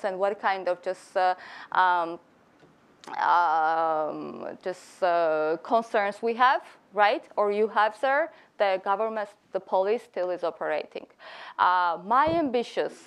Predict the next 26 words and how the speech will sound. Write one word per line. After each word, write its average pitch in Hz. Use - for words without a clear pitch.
is 226
that, 196
uh, 180
to 196
create 233
the 208
governmental 208
institution, -
because 220
if 208
I 233
leave, 214
if 196
I 180
survive, 156
if 214
I 190
leave, 170
uh, 170
that, 220
uh, 185
it 233
must 214
be 208
the 185
strong, 208